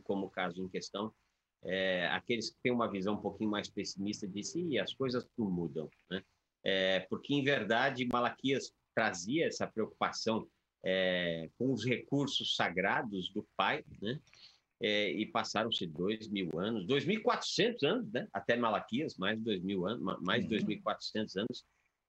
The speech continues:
Speaker 1: e ainda tem gente se emporcalhando e se
Speaker 2: Uhum.
Speaker 1: complicando com a lei divina, né? É, em fazer uso desse dinheiro de forma bem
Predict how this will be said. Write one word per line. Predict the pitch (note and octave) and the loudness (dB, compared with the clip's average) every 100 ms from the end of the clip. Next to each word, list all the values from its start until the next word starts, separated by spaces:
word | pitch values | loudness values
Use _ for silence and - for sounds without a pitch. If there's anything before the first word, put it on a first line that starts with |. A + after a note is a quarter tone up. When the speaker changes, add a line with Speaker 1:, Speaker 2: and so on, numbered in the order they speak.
| - | -2
Speaker 1:
e | A2 C3 C#3+ | 2 4 4
ainda | B2+ G#2+ G#2 B2 C3 B2+ | 2 2 2 2 2 -2
tem | - B2 G#2 | 0 0 0
gente | E2+ F#2 A2 A2+ - A#2+ A2+ | 0 0 2 0 -4 -6 -6
se | - - - - | -6 -4 -4 0
emporcalhando | E3 D3 - D3+ E3 - C3 A#2+ G2+ G2+ G#2+ A2 G#2+ G#2+ - | 0 0 0 2 2 0 0 0 0 0 0 -2 -4 -8 -4
e | A2 | -4
se | - - - - | -2 -2 -2 -2
Speaker 2:
Uhum. | E3 | 0
Speaker 1:
complicando | - A3 C#3 D3 E3+ - - - D#3+ G#3 A3 F#3+ F#3+ D#3+ | 2 2 0 -2 -2 -2 -10 0 4 6 4 0 -6 -4
com | C3+ | 0
a | |
lei | A#2+ A#2+ B2+ | 0 0 -2
divina, | G#2+ E2 - G#2+ A#2+ C3+ D3 _ - | -4 -8 -2 2 2 0 -4 _ -4
né? | B2+ - _ _ _ | -4 -4 _ _ _
É, | - G#2 G#2+ G#2+ G#2 - | 0 2 4 2 0 0
em | B2 B2+ | -2 -2
fazer | - D3 A2+ G#2+ A#2+ | 0 -2 0 0 2
uso | A2+ A#2 C3 A#2+ B2 C3 - _ _ - | 2 2 2 0 -2 -6 -8 _ _ -4
desse | G#2+ G#2+ G#2 F2+ | -2 0 -4 -2
dinheiro | F#2 G2+ G2 | 0 0 -2
de | G2 | -8
forma | - G2 F#2+ F#2 | -2 0 0 -2
bem | F2+ E2 A#2+ E3 | -4 0 0 0